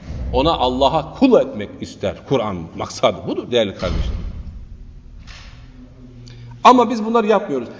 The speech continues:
Yapmadığımız için hep şikayetçiyiz. Diyoruz ki efendim,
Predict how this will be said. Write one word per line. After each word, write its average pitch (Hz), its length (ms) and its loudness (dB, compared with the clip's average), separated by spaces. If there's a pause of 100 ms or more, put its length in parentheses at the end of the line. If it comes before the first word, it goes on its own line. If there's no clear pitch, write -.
(160)
Yapmadığımız 170 840 6
için 226 500 0 (180)
hep 359 160 8
şikayetçiyiz. 202 960 0 (800)
Diyoruz 240 380 4
ki 190 80 2
efendim, 165 680 0